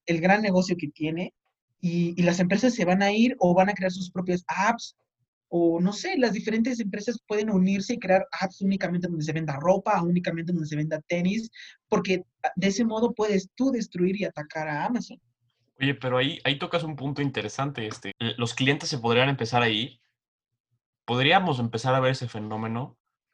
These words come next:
Speaker 2: pero creo que ahorita Amazon sí está afectando a las empresas, pero a nosotros los clientes, al cliente particular le está dando todos los beneficios. Creo que eso habla muy, habla bien de Amazon en cuanto a que,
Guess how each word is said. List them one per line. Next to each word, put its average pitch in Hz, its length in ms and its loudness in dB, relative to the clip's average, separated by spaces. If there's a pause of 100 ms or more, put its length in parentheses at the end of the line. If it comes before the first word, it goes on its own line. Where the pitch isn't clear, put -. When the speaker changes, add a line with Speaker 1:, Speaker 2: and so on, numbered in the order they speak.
(160)
Speaker 2:
pero 120 200 4
creo 170 180 2
que - 80 -2
ahorita 131 500 2 (480)
Amazon 156 600 2 (220)
sí - 200 -6
está 202 160 2
afectando 139 360 2
a - 20 2
las 113 120 0
empresas, 120 560 0
pero 110 180 6
a 107 40 2
nosotros 151 320 -2
los 117 160 0
clientes, 135 800 -4 (320)
al 113 180 -2
cliente 131 300 0
particular 120 540 -2
le 135 80 0
está 127 180 -2
dando 131 300 0
todos 143 180 6
los 123 120 0
beneficios. 104 600 -8 (520)
Creo 143 220 0
que 143 80 4
eso 139 360 0
habla 135 300 8
muy, 131 600 0 (600)
habla 170 280 2
bien 170 240 2
de 143 80 6
Amazon 143 400 2
en 123 80 -2
cuanto 107 360 -4
a 107 120 -2
que, 107 440 -6